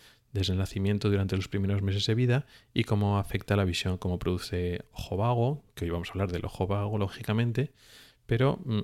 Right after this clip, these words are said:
hablamos, digamos, de una etapa muy concreta y una enfermedad muy concreta, eh, bastante inusual, que son las cataratas congénitas. Si nos remontamos un poquito más atrás, en la, mm,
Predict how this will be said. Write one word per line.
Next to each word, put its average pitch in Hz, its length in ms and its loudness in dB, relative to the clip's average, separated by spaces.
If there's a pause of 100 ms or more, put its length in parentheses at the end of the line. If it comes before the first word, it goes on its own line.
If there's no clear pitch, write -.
hablamos, 107 400 2 (180)
digamos, 113 600 2
de - 80 -2
una 107 100 6
etapa 110 240 4
muy 107 160 8
concreta 135 580 6
y 131 60 2
una 104 120 2
enfermedad 101 340 0
muy 104 100 0
concreta, 110 560 2
eh, - 240 -12 (140)
bastante 101 320 -2
inusual, 98 320 -2
que - 100 -8
son 98 140 -4
las 98 100 -4
cataratas 90 460 -4
congénitas. - 760 -8 (920)
Si - 160 -4
nos 101 100 2
remontamos 110 460 2
un 135 80 -2
poquito 117 320 -4
más 107 280 2
atrás, 147 640 2 (460)
en 101 460 2
la, 92 260 2
mm, 87 320 -2